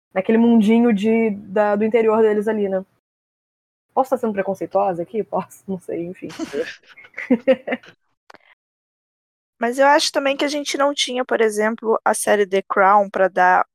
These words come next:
Speaker 2: esse zoom na,
Speaker 1: Uhum.
Speaker 2: na família real e nos problemas de gente como a gente, sabe? Eu acho que,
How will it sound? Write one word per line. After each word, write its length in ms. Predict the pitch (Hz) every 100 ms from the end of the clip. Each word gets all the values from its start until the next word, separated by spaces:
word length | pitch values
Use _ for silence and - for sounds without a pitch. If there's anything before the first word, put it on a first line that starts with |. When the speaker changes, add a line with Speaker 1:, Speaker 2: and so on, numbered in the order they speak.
| -
Speaker 2:
esse 440 | 202 - - 196
zoom 460 | 185 175 202 202 190 _ _ _ _ -
na, 320 | 185 175 170
Speaker 1:
Uhum. 40 | -
Speaker 2:
na 120 | -
família 360 | 185 - 180 185
real 340 | 190 185 170 170
e 40 |
nos 160 | 170 -
problemas 560 | - 170 170 165 175
de 120 | 180
gente 340 | 165 160 170 -
como 180 | 185 180
a 60 |
gente, 380 | 190 170 160 -
sabe? 300 | - 156 147
Eu 80 | 147
acho 200 | 151 -
que, 120 | 185